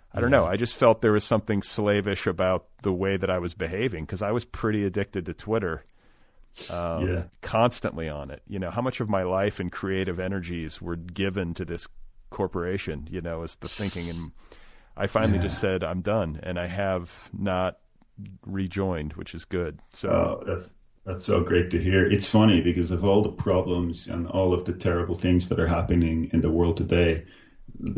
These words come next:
Speaker 2: my mind has gotten so twisted up that the one thing I kind of cogitate on most bitterly and rancorously is Twitter, <laughs> not even social media. It's specifically Twitter. I think it's just because in the world that I'm in, you know, the literary world,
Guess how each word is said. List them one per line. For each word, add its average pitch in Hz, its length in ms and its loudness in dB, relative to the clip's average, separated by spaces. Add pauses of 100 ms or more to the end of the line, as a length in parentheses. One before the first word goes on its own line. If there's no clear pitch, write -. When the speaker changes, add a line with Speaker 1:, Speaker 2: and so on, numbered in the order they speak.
(180)
Speaker 2:
my 92 220 8
mind 87 380 8
has 80 100 0
gotten 87 200 -4
so 90 220 0
twisted - 460 0
up 82 160 -2
that - 140 -4
the 82 100 0
one 82 200 4
thing 87 220 2
I 80 120 2
kind 78 260 0
of 76 140 -4 (480)
cogitate - 640 2
on 80 240 4
most 76 340 2
bitterly 80 480 4
and 71 220 -6
rancorously 82 760 -4
is 90 220 -4
Twitter, 104 480 4 (140)
<laughs> - 100 -16
not 107 200 4
even 107 180 4
social 90 380 0
media. 90 400 0
It's - 120 -14
specifically 98 760 -2
Twitter. 107 440 4
I 110 100 4
think 147 220 2
it's - 140 2
just - 220 0
because 113 320 2
in 110 100 6
the 92 80 2
world 92 360 4
that 90 120 -4
I'm 95 220 2
in, 82 200 0
you 92 140 -2
know, 87 100 2
the 87 120 2
literary 87 540 4
world, 90 480 -2